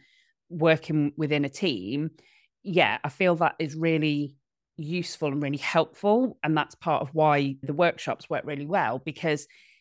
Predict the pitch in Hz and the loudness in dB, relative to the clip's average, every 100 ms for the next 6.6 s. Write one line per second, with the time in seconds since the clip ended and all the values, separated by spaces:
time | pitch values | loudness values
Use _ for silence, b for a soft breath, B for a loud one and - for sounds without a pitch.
0 | _ 185 - 190 180 - 160 - 165 160 | _ -6 -2 0 0 0 -2 0 2 2
1 | - 151 156 - 185 220 302 302 b b | 2 2 2 2 2 4 2 0 b b
2 | - 135 160 - - 151 143 139 139 - | -10 0 0 0 -4 -2 -2 -6 -2 4
3 | 147 147 - - 151 - 175 139 151 143 | 4 4 -2 -6 -6 -2 -2 0 0 2
4 | 151 143 131 143 151 143 170 160 147 160 | 2 0 -2 0 -2 -4 2 2 2 2
5 | 147 147 139 143 143 139 - 143 135 135 | 2 2 0 -2 -2 -4 -4 -6 -4 -6
6 | - 143 190 110 113 143 | -6 -2 0 0 -2 -4